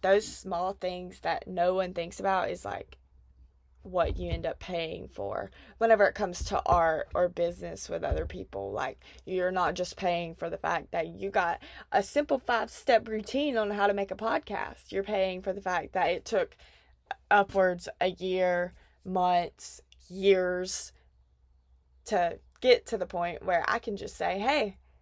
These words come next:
here's how to make a podcast." I'm sure there are YouTube videos and stuff, and I watched one that was really helpful,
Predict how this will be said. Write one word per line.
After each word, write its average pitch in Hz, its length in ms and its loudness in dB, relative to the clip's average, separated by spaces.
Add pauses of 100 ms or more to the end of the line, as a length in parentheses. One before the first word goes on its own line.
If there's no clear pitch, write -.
(120)
here's 302 280 2
how 233 160 6
to 208 60 0
make 226 160 0
a 269 40 0
podcast." - 720 -2 (540)
I'm 202 140 2
sure 202 360 2
there 247 340 4
are 180 460 2 (160)
YouTube 190 380 -6
videos 202 460 0
and 202 160 -4
stuff, 202 380 -4
and 196 100 -4
I 190 140 2
watched 202 640 0
one 180 440 0
that 180 160 -2
was 190 180 -4
really 196 220 2
helpful, 196 400 -4